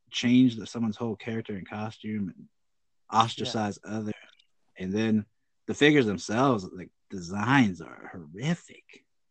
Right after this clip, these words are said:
Speaker 1: I
Speaker 2: Yeah,
Speaker 1: mean,
Speaker 2: I
Speaker 1: at least to
Speaker 2: don't
Speaker 1: me.
Speaker 2: like them.
Speaker 1: Everyone, everyone I, I saw a post the day before we recorded where people were just making fun of the figures on Instagram timeline.
Speaker 2: <laughs>
Speaker 1: And they said, "What the heck is D C Collectibles doing?"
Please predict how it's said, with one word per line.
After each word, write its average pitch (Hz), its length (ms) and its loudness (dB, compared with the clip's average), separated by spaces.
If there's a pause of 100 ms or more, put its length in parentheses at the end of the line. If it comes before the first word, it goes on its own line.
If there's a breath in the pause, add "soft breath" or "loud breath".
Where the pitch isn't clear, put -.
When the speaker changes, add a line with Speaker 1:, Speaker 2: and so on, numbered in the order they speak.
(160)
Speaker 1:
I - 60 -12
Speaker 2:
Yeah, 104 80 -4
Speaker 1:
mean, 104 120 0
Speaker 2:
I 104 100 2
Speaker 1:
at 110 80 2
least 131 240 8
to 98 80 -2
Speaker 2:
don't 92 80 0
Speaker 1:
me. 117 200 0
Speaker 2:
like 110 220 -8
them. 113 180 -14 (1400)
Speaker 1:
Everyone, 143 480 4
everyone 160 400 4
I, 151 300 2 (240)
I 147 140 4
saw 160 260 8
a - 20 6
post 160 320 4
the 143 80 -8
day 147 160 4
before 151 220 2
we 147 80 6
recorded 147 360 4
where 123 120 4
people 131 260 2
were 120 160 0
just 117 160 -6
making 123 420 0
fun 131 160 0
of 120 120 -4
the 117 80 -8
figures 131 420 -4
on 131 160 -4
Instagram 101 480 -12
timeline. 107 460 -6 (340)
Speaker 2:
<laughs> 139 140 -8
Speaker 1:
And 113 240 0
they 113 40 2
said, 127 140 0 (140)
"What - 180 -8
the 131 100 -4
heck - 200 -6
is 120 120 -4
D 127 200 -4
C 123 400 -8 (180)
Collectibles 123 460 -6
doing?" 127 300 -6